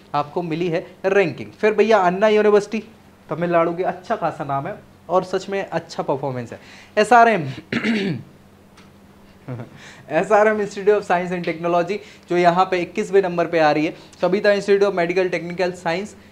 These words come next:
ये ठीक है। बिरला Institute of Science and Technology, bits पिलानी का नाम आपने सुना ही होगा, है ना। तो भैया ये bits पिलानी है। शिक्षा अनुसंधान ये उड़ीसा की university है, University of Hyderabad,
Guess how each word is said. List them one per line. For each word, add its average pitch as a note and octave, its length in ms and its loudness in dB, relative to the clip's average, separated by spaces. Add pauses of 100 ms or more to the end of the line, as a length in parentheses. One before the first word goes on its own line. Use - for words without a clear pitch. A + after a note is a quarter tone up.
(160)
ये E3 100 -2
ठीक F3+ 200 -4
है। G3 140 0 (260)
बिरला G3 400 4
Institute F#3 440 -4 (560)
of D3+ 160 -2
Science D#3 300 -4
and D3+ 120 -2
Technology, F#3+ 380 -6
bits A3+ 340 -4
पिलानी G3+ 300 0
का G#3 80 -2
नाम F#3 160 4
आपने F3 220 0
सुना E3 180 -6
ही F#3 60 -4
होगा, D#3+ 260 -2
है F#3 100 -2
ना। C4+ 160 -2 (260)
तो A3 100 2
भैया G3 320 2 (240)
ये G#3+ 480 -2
bits F3+ 220 2
पिलानी F#3+ 420 4
है। G3+ 160 -4
शिक्षा G#3+ 380 0
अनुसंधान F#3+ 560 0 (240)
ये E3+ 260 2 (100)
उड़ीसा F3 340 0
की F#3+ 280 -6
university E3 440 -4
है, F3 200 -4
University F#3+ 380 2
of F#3+ 180 -2
Hyderabad, F3+ 600 4